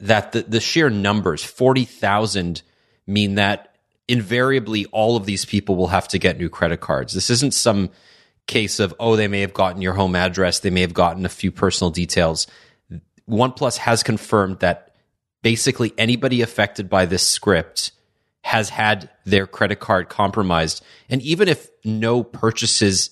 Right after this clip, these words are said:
illegal purchases have been made f-, on those credit cards,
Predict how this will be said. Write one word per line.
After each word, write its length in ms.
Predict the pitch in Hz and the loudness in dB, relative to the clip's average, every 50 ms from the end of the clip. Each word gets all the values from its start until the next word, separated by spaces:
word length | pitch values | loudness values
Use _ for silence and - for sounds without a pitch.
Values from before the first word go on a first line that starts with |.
| - | -6
illegal 300 | 107 101 107 113 101 113 | -6 -2 -2 0 0 -2
purchases 520 | 98 - 117 117 113 - - - 110 101 - | -2 0 0 -2 0 0 -4 -2 -2 -2 0
have 160 | 107 101 85 | 0 0 0
been 200 | 95 90 92 90 | 0 -2 -2 0
made 480 | 95 107 120 135 117 90 78 73 - - _ _ _ _ _ _ _ _ _ _ | 0 0 0 0 0 -2 -6 -8 -14 -16 _ _ _ _ _ _ _ _ _ _
f-, 220 | - - - - - - | -20 -20 -20 -20 -12 -6
on 220 | - 101 104 110 107 | -2 0 0 2 2
those 180 | 101 92 - | 2 0 0
credit 260 | - - 170 175 175 | 0 -2 0 0 -2
cards, 460 | - - 101 87 87 87 82 - - | -2 0 0 2 2 2 -2 -4 -10